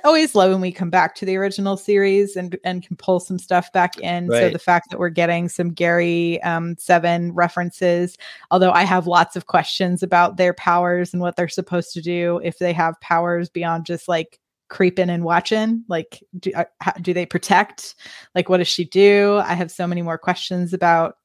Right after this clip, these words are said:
Speaker 1: them as a, as a being, um, especially not knowing anything about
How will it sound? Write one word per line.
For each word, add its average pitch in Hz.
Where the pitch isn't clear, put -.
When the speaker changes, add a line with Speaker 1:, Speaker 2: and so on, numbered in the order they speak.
Speaker 1:
them 175
as 170
a, 165
as 170
a 175
being, 185
um, 175
especially 208
not 190
knowing 196
anything 233
about 254